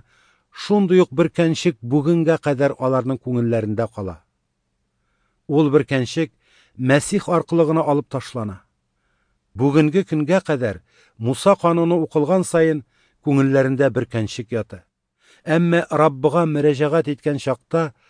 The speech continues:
бу бөркәнчек алына. Раббы ул рух. Ә Раббы рухы булган җирдә азатлык бар. Без һәммәбез бөркәнчек ябылмаган йөзебез белән Раббының балкыган данын көзгедәй чагылдырабыз.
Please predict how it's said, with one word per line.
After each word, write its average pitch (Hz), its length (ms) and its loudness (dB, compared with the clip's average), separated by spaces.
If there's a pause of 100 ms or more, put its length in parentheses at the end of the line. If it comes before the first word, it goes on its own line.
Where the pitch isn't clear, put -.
(340)
бу 139 260 0
бөркәнчек 139 640 -4
алына. 104 440 -2 (720)
Раббы 135 680 4
ул 151 380 0
рух. 139 440 -2 (600)
Ә 143 160 4
Раббы 135 420 2
рухы 196 280 4
булган 165 320 2
җирдә 139 400 0
азатлык 123 580 -2
бар. 98 240 -8 (520)
Без 160 180 0 (200)
һәммәбез 196 640 4
бөркәнчек 165 540 -2
ябылмаган 151 580 2
йөзебез 135 440 -4
белән 143 300 0 (300)
Раббының 131 540 2
балкыган 123 560 0
данын 117 320 0
көзгедәй 110 520 -4
чагылдырабыз. 98 800 -6